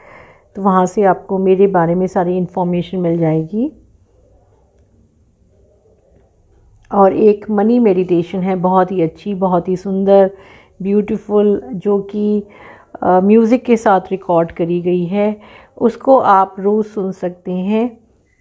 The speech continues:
उसको आप डाउनलोड कर लीजिएगा अपने फ़ोन पे और उसको सुबह और शाम आपने सुनना है। वो मनी मेडिटेशन आपके बहुत काम आएगी।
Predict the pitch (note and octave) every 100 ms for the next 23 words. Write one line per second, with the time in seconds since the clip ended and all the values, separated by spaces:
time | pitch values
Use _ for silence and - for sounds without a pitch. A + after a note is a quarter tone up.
0 | _ G3+ - G#3+ F3+ F3+ F3+ F#3 G3+ G#3+
1 | G#3+ G3 G3 G3 G#3+ G3+ G3 G#3 G3 G3+
2 | F#3+ F#3 - B3+ D#4+ - - - - -
3 | G3 G3+ - - G#3+ - G3 A#3+ B3+ -
4 | F#3 - G#3 G3+ G#3 F#3 - F3+ F3 F#3+
5 | E3+ D#3+ D#3+ E3+ D#3+ - _ _ _ _
6 | G#3 F#3+ F#3+ A3+ A#3 F#3+ F#3+ F#3 F#3 G#3+
7 | F3 - F3+ F3 G#3+ E4 G3 F3 E3+ E3
8 | E3+ F#3